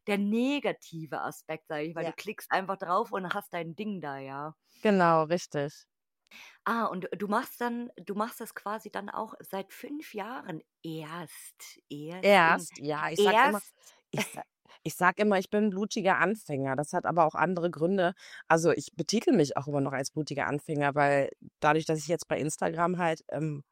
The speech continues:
Speaker 2: mehr oder weniger unterwegs bin, wenn ich sehe, die andere Fotografie, wie viele Leute schon wie viele Länder bereist haben und, äh, dann denke ich immer: „Okay.“ <laughs>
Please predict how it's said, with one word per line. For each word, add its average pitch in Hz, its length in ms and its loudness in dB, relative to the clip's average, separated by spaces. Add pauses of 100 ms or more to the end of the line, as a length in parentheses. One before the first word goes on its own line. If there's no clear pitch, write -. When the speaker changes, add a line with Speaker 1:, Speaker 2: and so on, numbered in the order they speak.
Speaker 2:
mehr 143 180 4
oder 151 160 4
weniger 147 280 -2
unterwegs 151 440 0
bin, 190 300 2 (800)
wenn 165 120 4
ich 156 120 0
sehe, 165 240 6
die 165 120 2
andere 165 360 2
Fotografie, 170 760 -2
wie 160 100 0
viele 180 200 2
Leute 156 340 2
schon 156 440 -4
wie 170 80 -8
viele 156 220 2
Länder 165 300 2
bereist 151 560 2
haben 156 340 4
und, 143 240 -2
äh, - 40 -10
dann 147 440 2
denke 147 160 -2
ich - 100 -14
immer: 147 220 -6
„Okay.“ 135 460 -2 (140)
<laughs> - 1500 -8